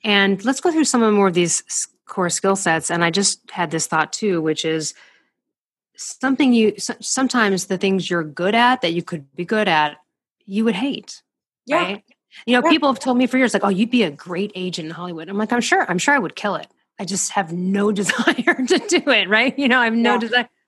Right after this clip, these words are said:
Speaker 1: Like, that would not fulfill me, but I see why they would say that. You know what I'm saying? So I think sometimes people confuse that, and you've gotta kinda get to a nice balance of, you know, the love of and the interest and the compelled to do so,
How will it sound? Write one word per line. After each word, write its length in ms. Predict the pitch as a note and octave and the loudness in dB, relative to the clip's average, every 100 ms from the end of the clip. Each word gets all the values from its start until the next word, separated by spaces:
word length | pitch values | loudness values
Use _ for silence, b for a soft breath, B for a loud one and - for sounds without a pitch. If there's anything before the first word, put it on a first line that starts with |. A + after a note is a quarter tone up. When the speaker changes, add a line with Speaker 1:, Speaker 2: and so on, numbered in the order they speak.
| _ | _
Speaker 1:
Like, 180 | - - B B | -4 -4 B B
that 160 | G#3+ A3 | -2 0
would 120 | A3 | 2
not 200 | G#3 G3 | 2 2
fulfill 300 | G#3 G3+ B3+ | -2 -2 0
me, 240 | A3 F3+ - B B | 0 -2 -6 B B
but 100 | G#3+ | -2
I 80 | G#3+ | 0
see 260 | - - A3+ | 0 0 2
why 160 | F#3 | 2
they 100 | F3+ | 2
would 180 | E3 D#3+ | -2 -4
say 320 | - - B3 G#3+ | -4 -2 -2 -2
that. 260 | D#3 - _ B B | -4 -8 _ B B
You 100 | G#3 | 2
know 60 | G3+ | 2
what 80 | |
I'm 120 | G3 F3+ | 2 2
saying? 280 | G3 G3 | 2 0
So 180 | F#3+ F#3+ | 2 0
I 60 | F3 | 2
think 140 | G3+ - | 0 -2
sometimes 300 | F3+ F#3 - | -2 -2 -4
people 200 | E3+ E3+ | -6 -8
confuse 400 | E3+ C#3+ F3 - | -8 -4 -4 0
that, 400 | F3 E3+ D#3 - _ | 2 4 2 -2 _
and 240 | F3+ F3 E3+ | -6 -2 -2
you've 140 | D#3 | 0
gotta 220 | F#3 G3 | 0 0
kinda 280 | G3 F#3 E3+ | -2 -2 -4
get 360 | D#3 F3 E3+ - | -4 -4 -4 -4
to 200 | F3+ E3 | -2 0
a 80 | D#3+ | 0
nice 280 | E3+ G3 | 0 0
balance 440 | - F3 E3 E3 D#3+ | 0 0 2 0 -2
of, 320 | E3 E3 D3+ B B B B | -2 -4 -6 B B B B
you 140 | G3+ | -2
know, 380 | F#3+ F3 E3 E3 - | 2 2 0 -2 -8
the 220 | E3+ F3+ | -6 -2
love 300 | F3 F#3 F#3+ | 2 2 4
of 260 | F#3+ G3 F#3 | 4 4 2
and 140 | F3 | 0
the 80 | E3+ | 2
interest 400 | F#3 G3+ G3+ - | 0 0 0 0
and 140 | E3+ | 0
the 80 | D#3+ | -2
compelled 680 | - - D#3 - F3+ F#3+ G3 | -4 -14 -12 -4 0 0 0
to 100 | G3 | -4
do 180 | E3+ G#3+ | -4 -2
so, 400 | - A#3 A#3 | 0 2 2